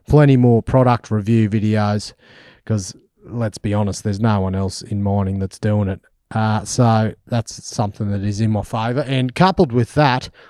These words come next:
the skit videos, the one minute little skit videos, whether a bit of humour, a bit of take the piss,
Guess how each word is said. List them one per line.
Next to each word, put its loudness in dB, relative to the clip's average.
the 6
skit 2
videos, 2
the 6
one 6
minute 4
little 6
skit 0
videos, 2
whether 4
a -4
bit 2
of 2
humour, 6
a 4
bit 4
of -4
take 2
the -8
piss, 4